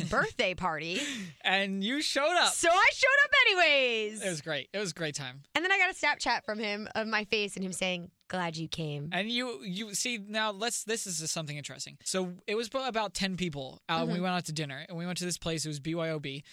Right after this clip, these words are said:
Speaker 1: <clears throat> So that way
Speaker 2: Good
Speaker 1: we
Speaker 2: place,
Speaker 1: didn't
Speaker 2: by
Speaker 1: have
Speaker 2: the
Speaker 1: to
Speaker 2: way.
Speaker 1: pay, yeah, we didn't have to pay a lot for drinks, whatever. We bought, like, a ridiculous amount of alcohol.
Speaker 2: Stupid amount of
Speaker 1: The middle of
Speaker 2: alcohol.
Speaker 1: the table looked like a liquor
Speaker 2: <laughs>
Speaker 1: store. Like, we could have been supplying liquor for the entire restaurant.
Speaker 2: Pretty much.
Speaker 1: But anyway,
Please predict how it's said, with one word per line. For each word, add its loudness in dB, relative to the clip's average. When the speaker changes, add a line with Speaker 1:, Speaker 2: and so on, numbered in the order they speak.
Speaker 1:
<clears throat> 2
So 0
that 2
way 4
Speaker 2:
Good 4
Speaker 1:
we -6
Speaker 2:
place, 2
Speaker 1:
didn't -2
Speaker 2:
by 2
Speaker 1:
have 0
Speaker 2:
the 0
Speaker 1:
to -
Speaker 2:
way. 0
Speaker 1:
pay, 2
yeah, -4
we -6
didn't -4
have -4
to -12
pay 2
a -4
lot -4
for -14
drinks, -10
whatever. -10
We -12
bought, -10
like, -10
a -14
ridiculous -6
amount -8
of -8
alcohol. -10
Speaker 2:
Stupid -2
amount 0
of 2
Speaker 1:
The 4
middle 4
of 4
Speaker 2:
alcohol. 0
Speaker 1:
the 0
table 2
looked 0
like 0
a 6
liquor 2
Speaker 2:
<laughs> 0
Speaker 1:
store. -4
Like, 4
we 0
could 2
have 2
been 0
supplying 0
liquor -4
for -6
the -2
entire 0
restaurant. -2
Speaker 2:
Pretty 0
much. -6
Speaker 1:
But 4
anyway, 2